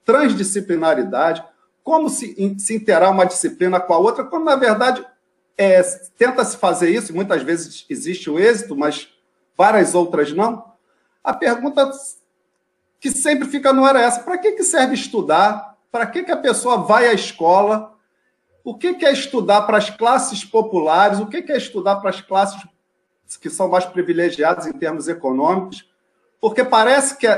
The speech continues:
é, é um objeto só. Educação escolar, vamos estudar.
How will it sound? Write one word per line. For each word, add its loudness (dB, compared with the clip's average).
é, 4
é 6
um 4
objeto 0
só. -6
Educação -2
escolar, 0
vamos -4
estudar. -4